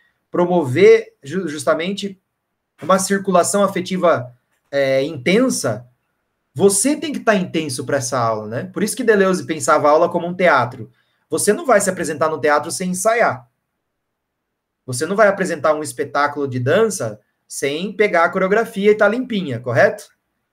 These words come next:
Então, pra quan-, pra aquilo ser muito bonito, né, ser potente,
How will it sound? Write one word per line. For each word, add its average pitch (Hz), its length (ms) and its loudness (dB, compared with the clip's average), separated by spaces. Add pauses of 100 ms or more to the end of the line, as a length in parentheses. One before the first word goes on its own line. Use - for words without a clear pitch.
(320)
Então, 190 240 0
pra 202 200 2
quan-, 240 180 0
pra 214 120 0
aquilo 262 220 0
ser 226 200 0
muito 233 420 -4
bonito, 170 800 -6 (760)
né, 190 200 4
ser 185 220 -2
potente, 170 680 0